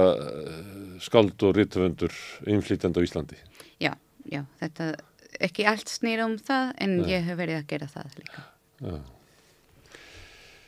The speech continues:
Speaker 1: Og þú kemur, eh, upprunalega frá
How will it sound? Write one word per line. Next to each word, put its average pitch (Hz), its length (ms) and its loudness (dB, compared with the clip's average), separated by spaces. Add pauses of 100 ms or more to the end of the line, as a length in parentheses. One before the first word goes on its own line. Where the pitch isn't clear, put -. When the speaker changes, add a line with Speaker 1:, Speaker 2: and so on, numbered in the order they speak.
(360)
Speaker 1:
Og 95 100 -4
þú 110 100 4
kemur, 113 540 10
eh, 101 680 0
upprunalega 107 680 8
frá 101 200 8